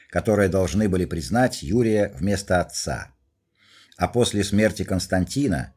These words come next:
последовавшей второго февраля тысяча двести восемнадцатого года, вновь сел на великокняжеский стол. Таким образом,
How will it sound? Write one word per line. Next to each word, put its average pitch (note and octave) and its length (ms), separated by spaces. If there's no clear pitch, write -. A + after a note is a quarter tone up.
последовавшей G#2 800
второго G#2 460
февраля G2 480
тысяча - 440
двести F2+ 340
восемнадцатого E2+ 720
года, C3 400
вновь C#3+ 380
сел D#3+ 300
на C#3+ 100
великокняжеский A2+ 840
стол. - 420
Таким F2+ 360
образом, C3 560